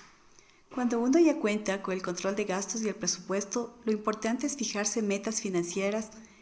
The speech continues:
y estas metas financieras deben estar apalancadas para el, por el ahorro. Importante mirar que tenemos tres metas, ¿verdad? Metas de corto plazo, aquellas que ya los puedo desarrollar en un tiempo menor a un año,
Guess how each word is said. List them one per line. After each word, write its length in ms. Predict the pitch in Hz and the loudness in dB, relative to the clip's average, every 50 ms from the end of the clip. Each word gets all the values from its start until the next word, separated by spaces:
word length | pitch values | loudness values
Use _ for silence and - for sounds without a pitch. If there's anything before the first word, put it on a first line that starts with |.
| - - | -20 -6
y 80 | - 277 | -4 -2
estas 240 | 285 277 - 320 - | -2 0 -2 -2 -2
metas 280 | 254 233 - 269 262 | -2 -2 -2 -2 -2
financieras 580 | - 247 202 190 180 - - 202 190 196 208 208 | -2 -2 -2 -2 -2 -2 0 0 2 2 0 0
deben 240 | - 185 196 196 190 | -2 -2 -2 -2 -2
estar 420 | 190 190 - 190 180 190 196 - - | -4 -4 -4 -4 -4 -4 -4 -6 -8
apalancadas 680 | 202 196 - 185 180 180 175 175 185 180 180 190 185 | -8 -6 -4 -2 0 0 0 0 0 -2 -2 -2 -4
para 240 | - - 180 175 170 | -4 -4 -2 -2 -2
el, 100 | 175 170 - - - - - - | -2 -4 -6 -10 -12 -16 -12 -4
por 180 | - 202 185 185 | 0 2 2 4
el 120 | 180 175 | 4 4
ahorro. 340 | 165 156 160 165 160 - - - - - - - - - - - - - - - - | 4 4 4 2 0 -4 -10 -14 -16 -18 -18 -20 -20 -20 -20 -20 -20 -20 -10 -2 0
Importante 560 | 262 262 262 247 240 - 277 277 277 330 320 | 2 2 2 2 2 2 0 0 0 2 2
mirar 360 | 285 247 226 220 220 233 233 | 4 4 4 4 2 2 0
que 120 | 226 233 226 | -2 -2 -2
tenemos 460 | - 196 190 202 202 208 214 214 - | 0 0 0 0 0 0 0 -2 -2
tres 240 | - 233 240 220 214 | -2 -2 -2 0 0
metas, 360 | 208 196 196 196 190 185 - | 0 0 0 -2 -4 -4 -4
¿verdad? 420 | 185 175 185 190 202 220 214 - - | -4 -2 0 0 -2 -2 -4 -8 -8
Metas 360 | 202 208 214 220 - 247 233 | -6 -6 -4 -4 -4 -4 -2
de 120 | - 214 220 | -4 -2 -2
corto 320 | 202 202 202 - 208 208 | -2 -2 -2 -2 -4 -2
plazo, 440 | - 185 185 202 196 - 262 254 240 - - - | 0 0 2 2 2 0 0 -2 -6 -8 -10 -10
aquellas 420 | 214 220 - 214 220 226 226 226 | -8 -4 -2 0 0 0 -2 -2
que 120 | 226 226 | -2 -2
ya 100 | 214 208 | -2 0
los 160 | 214 220 220 - | 0 -2 -4 -4
puedo 280 | - 208 202 208 214 | -2 -2 0 0 0
desarrollar 760 | 220 214 208 - 208 185 180 180 175 190 196 208 214 214 - - - - - - - | 0 -2 -2 -2 -2 -2 -2 -2 0 0 0 0 -2 -4 -8 -14 -20 -20 -20 -14 -8
en 160 | - 196 196 208 | -6 -4 -2 0
un 100 | 214 214 | -2 0
tiempo 380 | 214 220 214 226 226 233 220 | 0 0 2 2 2 2 4
menor 320 | 202 180 180 185 175 180 185 | 4 4 4 4 4 2 2
a 60 | 185 | 0
un 100 | 190 214 | 0 0
año, 500 | 226 220 220 220 226 262 - - - | 2 2 2 0 0 -2 -4 -8 -14